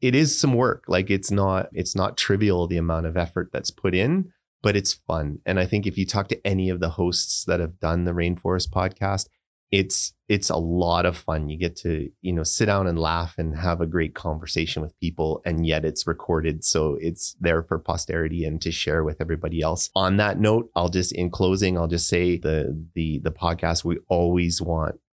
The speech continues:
new hosts. We want to, the community to step up and take an episode or more. You have people like Peter Beaudoin and Adam Legate and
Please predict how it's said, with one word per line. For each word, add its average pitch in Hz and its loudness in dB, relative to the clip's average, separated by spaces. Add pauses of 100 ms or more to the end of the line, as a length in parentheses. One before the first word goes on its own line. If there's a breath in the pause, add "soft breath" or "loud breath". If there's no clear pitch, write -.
(340)
new 87 4
hosts. - 0
We 90 -2
want 82 -2
to, 85 -2
the 80 -4
community 95 2
to 90 0
step 85 0
up 90 -2
and 78 0 (300)
take 98 0
an 90 2
episode 95 0
or 87 0
more. 95 2
You 80 0
have 80 -4
people 92 -2
like 87 2
Peter 92 4
Beaudoin 90 2
and 78 -2
Adam 85 2
Legate 90 2
and 78 -2